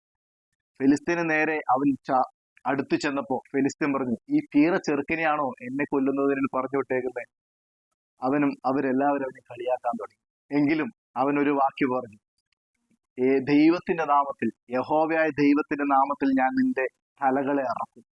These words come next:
അങ്ങനെ അവൻ പറഞ്ഞ് ആ ഒരു കല്ല് കൊണ്ട് ഫിലിസ്തീന് നേരെ, ഫിലിസ്തീന്റെ നിറകയിൽ എറിഞ്ഞുകൊണ്ട് ആ ഫിലിസ്തീനെ നിലംപരിശയാക്കുവാൻ ഇടയായിത്തീർന്നു.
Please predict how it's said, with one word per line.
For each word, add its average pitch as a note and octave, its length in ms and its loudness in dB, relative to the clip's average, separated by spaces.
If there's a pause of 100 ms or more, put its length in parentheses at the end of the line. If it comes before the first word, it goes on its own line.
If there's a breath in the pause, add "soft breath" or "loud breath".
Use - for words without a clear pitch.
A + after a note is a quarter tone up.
(460)
അങ്ങനെ C3+ 280 -4
അവൻ C#3+ 240 -2
പറഞ്ഞ് C3+ 240 -2 (220)
ആ B2+ 100 4
ഒരു C#3 360 2 (140)
കല്ല് D3 260 0
കൊണ്ട് C#3+ 260 -2
ഫിലിസ്തീന് C3+ 840 0
നേരെ, C3 240 0 (160)
ഫിലിസ്തീന്റെ C3+ 460 -2
നിറകയിൽ C#3 520 0 (420)
എറിഞ്ഞുകൊണ്ട് C#3 500 0
ആ B2 60 0
ഫിലിസ്തീനെ B2+ 540 -2 (400)
നിലംപരിശയാക്കുവാൻ A#2+ 840 -4
ഇടയായിത്തീർന്നു. G#2+ 480 -6